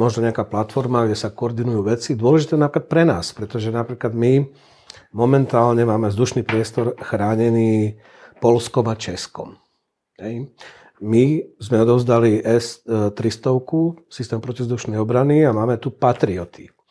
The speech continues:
Čiže vlastne bez tej koordinácie v rámci nato by sa nedalo jednoducho, e,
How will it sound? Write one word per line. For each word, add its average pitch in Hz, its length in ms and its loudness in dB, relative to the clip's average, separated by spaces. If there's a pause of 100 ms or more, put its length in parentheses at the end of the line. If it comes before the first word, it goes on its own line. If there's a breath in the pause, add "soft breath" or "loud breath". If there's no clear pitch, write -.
(380 loud breath)
Čiže 123 160 -8
vlastne 135 240 2
bez 143 160 0
tej 143 160 -2
koordinácie 147 640 2
v 120 80 0
rámci 135 320 -4
nato 120 320 -4
by 120 80 -6
sa 117 320 -2 (800 soft breath)
nedalo 123 400 4
jednoducho, 117 720 0
e, - 420 -10